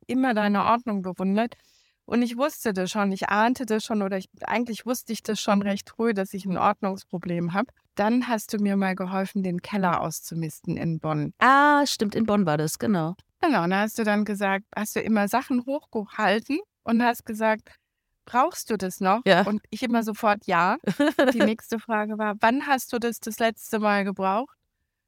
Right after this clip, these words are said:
Speaker 1: Und wenn ich nicht gesagt hab, „gestern“, hast du's sofort in die Mülltüte geworfen.
Speaker 2: <laughs> Ich war deine Marie Kondo. <laughs>
Speaker 1: Wir-,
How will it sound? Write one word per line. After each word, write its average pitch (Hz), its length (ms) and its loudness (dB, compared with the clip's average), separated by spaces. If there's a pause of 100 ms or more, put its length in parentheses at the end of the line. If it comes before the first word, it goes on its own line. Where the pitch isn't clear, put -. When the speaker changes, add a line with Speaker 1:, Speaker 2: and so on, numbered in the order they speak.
(200)
Speaker 1:
Und 220 180 0
wenn 214 180 4
ich 214 200 -4
nicht 240 460 -2
gesagt 269 400 -2
hab, 247 220 0
„gestern“, 214 460 0
hast 202 240 -2
du's 196 180 -6
sofort - 560 -6
in 208 120 -6
die 233 80 2
Mülltüte 220 540 -2
geworfen. 170 540 -2
Speaker 2:
<laughs> 415 420 2 (220)
Ich - 100 -6
war 247 120 4
deine 285 280 6
Marie 285 300 4
Kondo. 269 500 4 (180)
<laughs> - 160 -12 (120)
Speaker 1:
Wir-, 226 220 -2